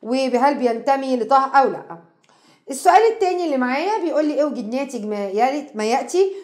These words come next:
والسؤال ده مهم جدا لأنه على طول بيجي لي في الامتحانات وكتير بيلخبطنا، فعايزين نفهم ازاي نحل السؤال بتاعنا ده كويس جدا. أول حاجة بيقول لي فاي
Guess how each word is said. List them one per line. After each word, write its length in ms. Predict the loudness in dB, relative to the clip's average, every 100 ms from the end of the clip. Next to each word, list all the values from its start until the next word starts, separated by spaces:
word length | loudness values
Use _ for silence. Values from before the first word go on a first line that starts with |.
| -14 -8
والسؤال 500 | -6 2 6 6 8
ده 140 | 8
مهم 360 | 8 2 2 0
جدا 340 | 0 2 2
لأنه 340 | 2 0 0
على 200 | 2 2
طول 200 | 2 0
بيجي 320 | 0 -2 0 0
لي 100 | 0
في 80 |
الامتحانات 520 | -2 -4 -4 -4 -4 -4
وكتير 320 | -2 -2 0
بيلخبطنا، 640 | 0 0 0 -2 0 -4 -4 -20 -20 _
فعايزين 520 | 2 4 2 2 2
نفهم 340 | 0 -2 -4
ازاي 380 | -2 -2 -2 -2
نحل 400 | -6 -8 -4 -2
السؤال 560 | -2 -4 -6 -2 -2 -2
بتاعنا 320 | -2 0 0
ده 120 | -2
كويس 400 | 0 -2 -2 -8
جدا. 280 | -10 -12 -18 _ _ _ _ -8 4
أول 320 | 4 4 0
حاجة 260 | -2 2 0
بيقول 240 | 2 0
لي 100 | 0
فاي 400 | 4 6 8